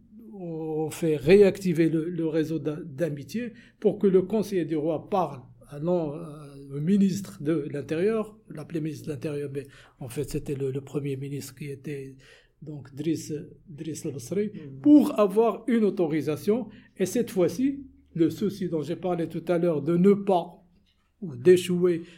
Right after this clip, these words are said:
Speaker 1: dans la mobilisation des masses, cette fois-ci, on va demander une autorisation pour faire une manifestation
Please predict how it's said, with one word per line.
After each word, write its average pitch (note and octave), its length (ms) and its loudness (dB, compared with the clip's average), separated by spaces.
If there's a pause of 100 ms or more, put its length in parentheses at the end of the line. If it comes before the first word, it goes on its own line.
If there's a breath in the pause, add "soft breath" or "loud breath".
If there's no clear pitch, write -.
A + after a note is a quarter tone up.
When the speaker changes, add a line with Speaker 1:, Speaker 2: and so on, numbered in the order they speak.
(100)
Speaker 1:
dans E3+ 180 2
la F3+ 180 2
mobilisation E3+ 680 -4
des C3+ 140 -6
masses, A3 320 -8 (240 soft breath)
cette G3+ 260 -4
fois-ci, G#3+ 520 -4
on F#3+ 100 -6
va E3+ 160 -2
demander F3+ 500 -2
une G3+ 140 0
autorisation D#3+ 720 -4
pour - 340 -6
faire F#3 380 -2
une A#3 220 4
manifestation F3 880 -2